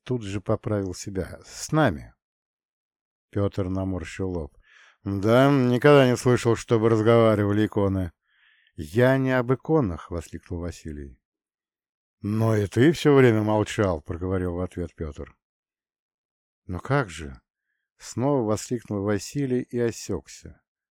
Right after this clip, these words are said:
Вздохнул, посмотрел на Диану и шагнул к выходу. Понтарчук развернулся и следом за ними вышел на за дверь.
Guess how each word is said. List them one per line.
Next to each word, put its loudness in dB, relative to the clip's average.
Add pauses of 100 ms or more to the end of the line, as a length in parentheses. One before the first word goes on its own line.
Вздохнул, -6 (680)
посмотрел 4
на 4
Диану 6
и 0
шагнул -2
к -14
выходу. -12 (1500)
Понтарчук 0
развернулся -2
и -2
следом -2
за -2
ними -2
вышел -6
на -6
за -8
дверь. -16